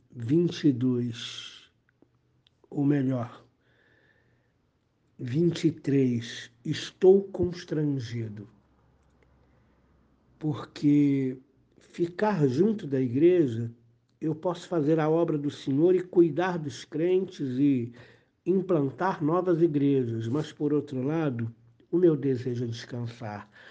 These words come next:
Por outro lado, o meu desejo é estar com Cristo. Por meu, por outro lado, o meu desejo é deixar as fadigas desta vida. E, a,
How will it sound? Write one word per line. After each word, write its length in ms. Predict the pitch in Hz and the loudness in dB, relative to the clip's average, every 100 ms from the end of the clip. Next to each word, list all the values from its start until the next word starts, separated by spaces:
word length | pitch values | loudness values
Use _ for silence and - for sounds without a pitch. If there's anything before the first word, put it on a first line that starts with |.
| - - _ | -20 -20 _
Por 140 | 170 | 0
outro 280 | 175 175 160 | 0 0 2
lado, 280 | 151 156 151 | 2 2 0
o 20 | |
meu 160 | 151 156 | 0 0
desejo 600 | 147 139 127 147 151 143 | 0 0 0 0 0 -2
é 40 | |
estar 340 | 143 - 131 - | -4 -8 -14 -8
com 200 | 147 139 | -6 -6
Cristo. 580 | - 147 143 - - _ | -2 0 0 -2 -12 _
Por 180 | 120 131 | -4 -2
meu, 280 | 156 151 | 0 0
por 200 | 123 151 | -2 0
outro 280 | 175 170 151 | 0 0 0
lado, 360 | 143 165 160 135 | 2 2 0 0
o 40 | |
meu 200 | 143 165 | 2 2
desejo 680 | 147 143 123 160 170 143 123 | 2 0 2 4 4 2 -2
é 60 | 147 | -4
deixar 800 | 147 170 156 - - 175 185 185 | 4 4 4 -4 -8 -6 -4 -4
as 200 | 170 - | -6 -8
fadigas 920 | - 165 156 127 160 196 175 165 131 | -10 -8 -6 -8 -4 -2 0 0 0
desta 440 | 147 170 - 170 | -4 -4 -4 -6
vida. 600 | 143 127 151 160 123 117 117 - - - - - _ _ _ _ _ _ _ _ _ _ _ _ | -4 -2 2 2 0 -8 -10 -20 -20 -20 -20 -20 _ _ _ _ _ _ _ _ _ _ _ _
E, 320 | 143 143 151 156 | -6 -2 2 4
a, 200 | 151 | 2